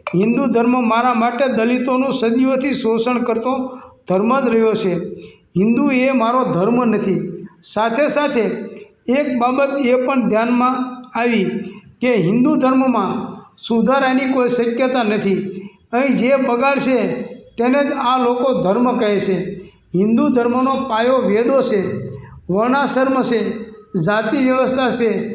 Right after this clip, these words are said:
સ્ત્રી પુરુષ ભેદભાવ છે. હિન્દુ ધર્મમાં નિયમો માણસો માટે નથી પણ જાતિ અને લિંગ માટે છે. અને બ્રાહ્મણ જાતિ બધી જાતિઓમાં સર્વશ્રેષ્ઠ છે, એટલી બધી સર્વશ્રેષ્ઠ કે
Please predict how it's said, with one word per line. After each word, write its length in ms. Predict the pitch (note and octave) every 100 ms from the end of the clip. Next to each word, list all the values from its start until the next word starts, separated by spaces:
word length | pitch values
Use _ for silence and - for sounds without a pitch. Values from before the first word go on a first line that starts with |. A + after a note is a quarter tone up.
| - -
સ્ત્રી 420 | - B3+ C4+ D4
પુરુષ 440 | D4 B3+ C4 C#4 G3
ભેદભાવ 540 | D#3+ A3 - B3+ C4+
છે. 220 | A#3+ A#3 G3+ - - - - - -
હિન્દુ 360 | F#3 A#3 B3 C#4+
ધર્મમાં 560 | A#3 A#3 B3+ C4 C4+
નિયમો 460 | A3+ A#3 B3 B3 C4+
માણસો 480 | A3+ A3 A#3+ A3+ B3+
માટે 260 | A#3 A#3
નથી 440 | B3+ A#3+ - C#4 G3+ - - - - -
પણ 200 | A#3+ E3
જાતિ 380 | G3+ A3+ A3+ C4+
અને 240 | B3 B3+
લિંગ 380 | G#3+ A3+ C4 C4
માટે 260 | B3+ A#3+ G#3+
છે. 200 | G#3+ F#3+ F3+ - - -
અને 240 | _ A3+
બ્રાહ્મણ 580 | B3+ G#3 A3 A#3+ C4 C#4
જાતિ 320 | B3 B3+ C#4+ D#4+ D#4 - - - _
બધી 300 | G3+ G#3+ C#4
જાતિઓમાં 640 | C4+ A#3 A#3 A#3 A#3+ B3 C4+
સર્વશ્રેષ્ઠ 760 | A#3+ A3 B3 C4 B3 A#3+ A#3+ B3+
છે, 120 | C4 C4+ - - - - G#3+
એટલી 340 | A3+ C4 D4+
બધી 320 | B3 A#3+ C4+
સર્વશ્રેષ્ઠ 640 | - A#3 B3+ B3+ B3+ B3+ B3
કે 200 | D4